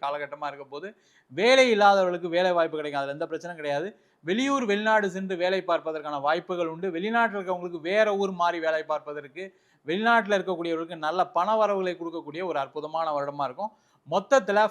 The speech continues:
ஃபஸ்ட்டு ஒரு அஞ்சு மாசம் சிறப்பா இருக்கு, அதுல எந்த டவுட்டும் கிடையாது. சிறப்பா வாழக்கூடிய வருஷம். அடுத்து வரக்கூடிய ஒரு ஏழு மாதங்கள் ரொம்ப ரொம்ப கவனமா தான் இருக்கணும், ஜாக்கிரதையா தான் இருக்கணும். உடல் நலத்திலையும் பொருளாதார விஷயத்திலும் ரொம்ப கவனமாக இருக்கக்கூடிய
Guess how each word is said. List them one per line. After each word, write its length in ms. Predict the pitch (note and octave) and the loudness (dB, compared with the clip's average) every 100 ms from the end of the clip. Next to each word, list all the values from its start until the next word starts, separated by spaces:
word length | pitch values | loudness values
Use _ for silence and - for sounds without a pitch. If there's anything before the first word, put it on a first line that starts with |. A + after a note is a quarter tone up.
| G#3+ | 4
ஃபஸ்ட்டு 540 | G3 G3 - - D4 | 2 2 -6 -2 2
ஒரு 140 | A#3 F3 | 4 4
அஞ்சு 380 | D#3 G3+ G#3 G#3 | 2 -2 -2 0
மாசம் 400 | F3+ F#3+ G3 - | 0 -2 -4 -2
சிறப்பா 360 | E3 E3+ F#3+ | 0 2 4
இருக்கு, 300 | D#3+ B2+ D3 - | 4 0 -10 -8
அதுல 200 | C3+ B2+ | -6 -6
எந்த 280 | D3 F#3 | -4 -2
டவுட்டும் 340 | F3+ E3+ F#3 F3 | 0 0 -4 -4
கிடையாது. 240 | D3 A#2 _ _ _ - - | -6 -6 _ _ _ -6 2
சிறப்பா 380 | A3 G#3 B3 A3+ F#3+ | 4 4 6 8 8
வாழக்கூடிய 500 | F#3+ E3 D#3+ E3+ F3+ | 6 4 -2 -2 0
வருஷம். 400 | D3+ D3+ - - _ _ _ _ _ _ _ | -2 -2 -8 -12 _ _ _ _ _ _ _
அடுத்து 420 | D3 G3+ B3 C4+ | 6 6 6 4
வரக்கூடிய 460 | A#3 G3 F#3 D#3+ F#3+ G3 | 6 4 2 -2 2 2
ஒரு 200 | D#3 C#3 B2+ | 0 -2 0
ஏழு 400 | E3+ A#3 C4 B3 | 4 6 4 0
மாதங்கள் 500 | E3 D#3 C#3+ C#3 G3+ | 0 0 0 -4 -10
ரொம்ப 260 | B2 B2+ | -10 -8
ரொம்ப 220 | B2+ C3+ - | -8 -6 -6
கவனமா 460 | A#2+ B2 D#3 D3 C#3 | -4 -4 -4 -4 -2
தான் 160 | E3 | -4
இருக்கணும், 320 | C3 C3+ G#3 C3+ | -6 -10 -10 -2
ஜாக்கிரதையா 480 | B2 B2+ C3+ C3 C3 | -2 -2 -8 -8 -6
தான் 140 | C#3+ | -8
இருக்கணும். 280 | A#2+ D3 G#3+ _ _ _ | -8 -12 -14 _ _ _
உடல் 440 | - D3 E3+ C4 B3+ | -10 -4 2 2 4
நலத்திலையும் 600 | A3+ F#3+ D#3+ D#3 D#3+ A3 G3+ - | 2 0 -2 -6 -4 -6 -10 -8
பொருளாதார 640 | E3 F#3+ G#3 G3+ F#3+ F3 | -2 4 6 6 4 2
விஷயத்திலும் 480 | D#3 D3 D#3 F#3+ D#3 | -2 -8 -10 -8 -8
ரொம்ப 160 | D3 F3+ | -6 -6
கவனமாக 720 | D3 C#3+ E3+ G3 G3 G3 F#3+ F#3+ | -2 0 0 0 0 -2 0 -2
இருக்கக்கூடிய 680 | E3 E3 E3 D3+ D#3 C#3 | -4 -4 -8 -8 -12 -10